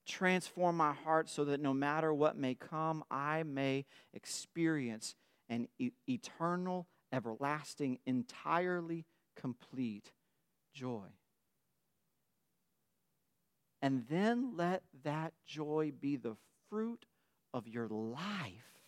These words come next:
for a harvest is needed. We need to be instruments of joy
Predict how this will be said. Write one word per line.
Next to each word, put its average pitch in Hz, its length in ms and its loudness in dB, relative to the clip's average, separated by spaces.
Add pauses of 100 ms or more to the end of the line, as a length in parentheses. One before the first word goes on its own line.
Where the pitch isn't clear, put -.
(720)
for 156 220 6
a 127 140 6
harvest 160 1080 0 (540)
is 139 220 0
needed. 165 540 0 (2500)
We 185 240 6
need 190 380 4
to 170 80 0
be 151 220 -4
instruments 113 960 -4 (960)
of 131 200 2
joy 131 440 -2